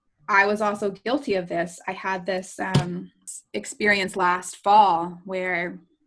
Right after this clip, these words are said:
I was <laughs> shooting, like, two to three weddings every weekend. I had no childcare. Um,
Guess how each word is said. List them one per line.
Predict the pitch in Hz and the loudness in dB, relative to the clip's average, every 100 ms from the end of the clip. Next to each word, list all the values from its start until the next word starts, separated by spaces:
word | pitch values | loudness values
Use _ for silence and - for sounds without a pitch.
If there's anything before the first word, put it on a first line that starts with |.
| _ _ _ _ - _ | _ _ _ _ -20 _
I | 196 190 185 180 185 185 185 185 _ _ _ _ _ - | 0 2 2 0 -2 -2 -4 -8 _ _ _ _ _ -6
was | 202 | -6
<laughs> | - | -6
shooting, | 233 269 269 | 4 10 10
like, | 254 208 | 10 6
two | - 285 320 | 0 4 4
to | |
three | 370 285 | 2 0
weddings | 196 185 196 | 0 -2 -4
every | 190 185 | -6 -4
weekend. | 175 170 175 175 180 208 _ _ - | -4 -4 -4 -4 -8 -12 _ _ -2
I | 202 | 0
had | 208 | 0
no | 226 | -2
childcare. | 226 190 185 180 185 180 175 175 175 _ _ _ _ - | 0 0 0 -4 -4 -2 0 -2 -8 _ _ _ _ 0
Um, | 190 185 190 185 196 | 2 2 -2 -6 -10